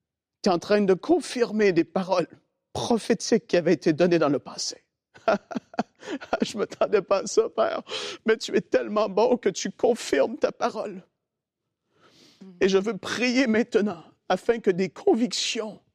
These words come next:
Speaker 1: des certitudes par rapport à l'appel que tu as placé sur des vies, que ça puisse être imprégné dans leur esprit.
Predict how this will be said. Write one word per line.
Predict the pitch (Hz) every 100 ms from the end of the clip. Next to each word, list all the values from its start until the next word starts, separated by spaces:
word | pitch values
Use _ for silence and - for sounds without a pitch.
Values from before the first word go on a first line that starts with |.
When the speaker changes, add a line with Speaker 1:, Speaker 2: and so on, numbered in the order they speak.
| _ _ _ _ _ _ _ -
Speaker 1:
des | 220
certitudes | - - 269 - 294 - - 208
par | 214 202
rapport | 190 220 196
à | 196
l'appel | 208 262 247 220
que | 185
tu | - 196
as |
placé | - 196 190 - 220
sur | - 165
des | 160 185
vies, | 160 185 175
que | 214
ça | - 180
puisse | 240 214 - - - _ _
être | 214 - 240
imprégné | 247 - - 247 240 254 208
dans | 196
leur | 190 190
esprit. | 185 - - 202 - - -